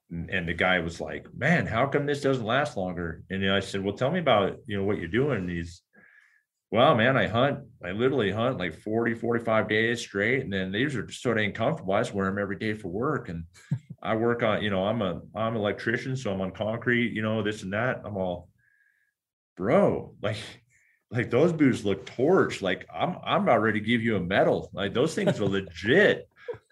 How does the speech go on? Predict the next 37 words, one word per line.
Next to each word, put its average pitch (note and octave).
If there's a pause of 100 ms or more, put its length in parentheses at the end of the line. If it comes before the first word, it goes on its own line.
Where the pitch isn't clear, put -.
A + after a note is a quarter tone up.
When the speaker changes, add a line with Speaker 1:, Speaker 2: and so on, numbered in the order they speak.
(120)
Speaker 1:
I A2+
said, A2+
"But B2
you, -
you C#3+
got, E3 (160)
you, A#2
you A#2+
know, G#2
the G#2 (200)
life D#3+
of G#2+
the G2+
boot G#2+
is G2
certainly B2
relative F#2+
to F2+
the, F2
to F2
the E2
use G#2
and F2
the E2
Speaker 2:
Sure. E2
Speaker 1:
environment." E2 (120)
Um, E2+ (560)
and, E2+
and, A#2
and A2
now G#2+
he's B2
honestly A2
on F2+
an E2+
extreme B2+
end. E2+